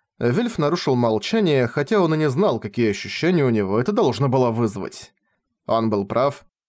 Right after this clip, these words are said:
Виена наконец раскрылась Харухиме, синее тельце прижалось к спине Ренарта,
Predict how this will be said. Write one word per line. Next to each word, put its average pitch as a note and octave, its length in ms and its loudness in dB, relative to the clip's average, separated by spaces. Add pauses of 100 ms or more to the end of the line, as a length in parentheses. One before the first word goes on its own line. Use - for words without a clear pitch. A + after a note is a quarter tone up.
(120)
Виена A#2+ 380 0
наконец E3 420 0
раскрылась B2+ 540 -2
Харухиме, A#2+ 680 0 (320)
синее G3 460 0
тельце G3 380 0
прижалось D3+ 480 0
к - 60 -18
спине B2+ 320 0
Ренарта, B2+ 600 0